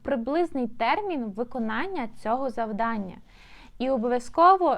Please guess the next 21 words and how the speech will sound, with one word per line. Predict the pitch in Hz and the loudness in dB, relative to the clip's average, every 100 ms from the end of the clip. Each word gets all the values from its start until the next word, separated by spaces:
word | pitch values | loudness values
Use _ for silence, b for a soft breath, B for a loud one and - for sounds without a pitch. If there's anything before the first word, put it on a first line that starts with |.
| - - | -2 -4
помножте | 254 254 285 311 - 240 | -2 0 0 -2 -4 -8
цей | - 247 | -2 -2
термін | 240 262 320 277 240 233 | 2 2 4 2 2 0
на | 233 | 0
два. | 202 202 208 180 - - b b b b b | -2 2 2 2 -10 -20 b b b b b
Оцей | - 247 - 269 | -6 -4 0 0
термін, | - 285 277 254 | 6 6 6 4
помножений | 240 240 254 247 240 240 | 0 0 0 -2 -2 -2
на | 233 | 0
два, | 226 226 320 440 - | -2 0 0 0 -2
це | 247 | -2
буде | 285 277 | 0 0
ваш | 233 247 294 | 2 2 2
запасний | 240 214 233 214 - 262 254 | -2 -4 -4 -4 -4 -2 -2
час, | 233 240 202 - - - - | -4 -2 -2 -4 -14 -20 -18
щоб | - - 233 240 220 - | -12 -2 0 4 2 2
ви | 202 240 339 | -2 -2 0
ні | 330 | 0
в | 247 | 0
якому | 240 233 233 226 | 0 0 0 2
разі, | 226 320 339 269 | 4 2 0 -4